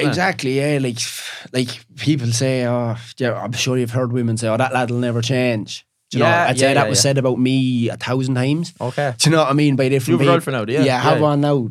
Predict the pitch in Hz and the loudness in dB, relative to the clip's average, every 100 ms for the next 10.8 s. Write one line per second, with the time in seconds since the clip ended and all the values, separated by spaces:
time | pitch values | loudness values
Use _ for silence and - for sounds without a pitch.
0 | 117 127 127 123 127 120 92 117 107 101 | -8 -6 -4 -2 0 -2 -4 -4 -4 -4
1 | 92 85 - 127 - - 117 - 143 160 | -8 -10 -8 -8 -6 -2 2 2 4 2
2 | 165 185 139 131 120 135 - - - _ | 2 2 0 0 -2 -2 -6 -18 -20 _
3 | 143 120 139 143 135 131 117 - - - | 2 2 2 2 2 0 -4 -8 -20 -6
4 | 123 139 147 131 117 - _ _ _ 127 | 2 4 4 2 -4 -10 _ _ _ -16
5 | - - _ - - 143 143 - - - | -16 -20 _ -18 -2 -2 -2 -6 -16 -6
6 | - 415 - 160 151 160 151 151 165 160 | 0 2 4 2 4 2 2 2 4 4
7 | 151 151 160 156 180 180 139 147 165 165 | 4 4 4 4 4 4 2 2 4 4
8 | 175 165 147 156 156 156 147 131 117 _ | 4 4 2 2 2 2 0 -2 -6 _
9 | _ _ _ - 135 123 160 208 185 180 | _ _ _ -6 -6 -2 0 2 2 2
10 | 175 147 127 151 147 139 123 - | 2 -2 -2 0 2 0 -2 -6